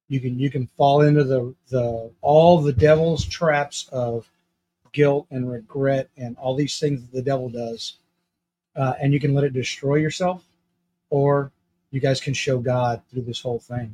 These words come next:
And that, so far, that's what we've done. We've, we've showed everybody who's come in contact with us and with the situation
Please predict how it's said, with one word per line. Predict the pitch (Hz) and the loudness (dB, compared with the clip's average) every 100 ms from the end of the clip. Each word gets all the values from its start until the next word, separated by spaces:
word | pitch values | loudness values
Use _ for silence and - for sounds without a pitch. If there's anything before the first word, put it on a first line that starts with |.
| - | -12
And | 139 | -4
that, | 135 139 - | -4 -4 -6
so | 190 190 | 2 2
far, | - 190 170 | 4 4 4
that's | 151 160 | 4 0
what | 131 | -4
we've | 143 120 | -4 -4
done. | 131 113 | -4 -4
We've, | 120 127 _ _ _ _ _ _ _ | -4 -6 _ _ _ _ _ _ _
we've | 139 143 127 - | 0 0 0 -8
showed | - - 151 147 139 139 131 - _ _ _ _ _ _ _ _ _ - | -6 0 2 4 2 0 -4 -12 _ _ _ _ _ _ _ _ _ 2
everybody | 170 170 151 151 147 135 | 4 6 6 6 6 4
who's | 143 131 | 0 -2
come | - 151 | -2 -2
in | 139 | -2
contact | 120 139 135 143 131 131 | -2 -4 -4 -4 -6 -6
with | 127 | -4
us | 131 123 131 | -2 -4 -6
and | 127 | -6
with | 123 | -6
the | 117 | -10
situation | - 117 127 123 120 - 113 | -12 -14 -12 -12 -12 -14 -16